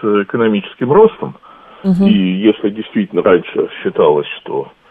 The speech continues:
Speaker 1: э, приведет, ну, по крайней мере, к, либо к резкому спаду экономической активности, либо к стагнации, ну, видите, сейчас, по всей видимости, все агентства и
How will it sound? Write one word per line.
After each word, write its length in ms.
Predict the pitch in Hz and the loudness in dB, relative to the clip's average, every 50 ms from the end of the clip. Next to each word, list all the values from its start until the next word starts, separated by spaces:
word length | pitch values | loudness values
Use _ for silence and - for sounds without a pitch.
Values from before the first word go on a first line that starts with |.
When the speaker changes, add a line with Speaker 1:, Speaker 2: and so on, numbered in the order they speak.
| _ _ - - - - - - - _ _ _ _ - | _ _ -20 -20 -20 -20 -20 -20 -20 _ _ _ _ -6
Speaker 1:
э, 320 | 110 90 90 92 90 87 76 | -4 -2 0 2 0 0 -2
приведет, 460 | - 110 120 117 120 110 110 95 90 - | 0 -2 0 0 2 2 2 2 2 2
ну, 80 | 113 107 | -2 2
по 120 | - 123 | 2 2
крайней 300 | - 139 123 113 104 95 | 4 6 4 6 6 4
мере, 360 | 92 95 92 87 82 85 87 - - - _ | 4 4 4 4 4 2 2 0 -4 -16 _
к, 400 | - - 104 98 95 90 87 87 - - | -4 2 4 6 6 6 6 4 0 -4
либо 280 | - 98 110 90 87 92 | 0 0 0 2 2 -2
к 440 | - - - - 95 92 90 92 92 - - - - - | -2 -4 -4 0 2 2 2 2 0 -4 -10 -10 -6 -4
резкому 480 | 117 110 110 104 - - - 92 92 92 | -2 0 0 0 -2 -2 -4 -2 -2 -2
спаду 440 | - - - 180 202 170 - 90 90 90 | -2 0 4 4 4 6 4 2 2 0
экономической 680 | 85 - 110 101 95 92 90 85 - - - - 85 | -4 -2 0 2 2 2 0 -2 -6 -12 -4 -2 -2
активности, 520 | 78 - - - 85 76 82 - - - | -2 -2 -6 -8 -6 -6 -8 -12 -6 -4
либо 260 | 92 92 95 92 82 85 | -2 -2 -2 -2 -4 -6
к 80 | - | -8
стагнации, 580 | - - 92 - 139 160 190 196 190 - - 71 | 0 0 0 2 4 2 2 2 0 -4 -6 -6
ну, 280 | 71 82 110 139 139 | -4 -2 -2 -4 -4
видите, 280 | 113 101 110 120 127 127 - - - | -4 -6 -6 -8 -8 -10 -16 -16 -10
сейчас, 200 | - - 107 110 - - - _ - - - - - - - - - - - - - - - - _ | 0 2 2 2 2 -2 -20 _ -20 -20 -20 -20 -18 -18 -16 -16 -16 -16 -16 -16 -16 -18 -18 -18 _
по 120 | - 117 | 0 0
всей 200 | 110 - - 135 | 0 2 0 0
видимости, 360 | 131 127 117 117 101 101 - - - - | 0 0 0 0 -2 -2 -4 -6 -12 0
все 120 | - 110 | 4 4
агентства 540 | 95 92 92 110 127 139 135 - - - 73 | 4 4 4 2 0 0 -2 -8 -8 -6 -4
и 320 | 78 73 67 69 69 67 | -4 -4 -6 -8 -8 -10